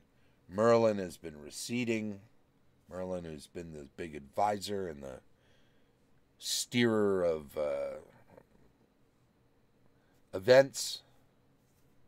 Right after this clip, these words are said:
uh, has been receding into the background, allowing the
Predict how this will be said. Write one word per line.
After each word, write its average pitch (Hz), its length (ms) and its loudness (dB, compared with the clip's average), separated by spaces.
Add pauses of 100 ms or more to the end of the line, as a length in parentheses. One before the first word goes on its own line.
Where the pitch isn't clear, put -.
(720)
uh, 73 540 -16
has 82 140 -16
been 92 280 -6
receding 110 760 -4 (560)
into 98 200 -6
the 87 120 -6
background, 107 720 0
allowing 80 580 -6
the 73 200 -10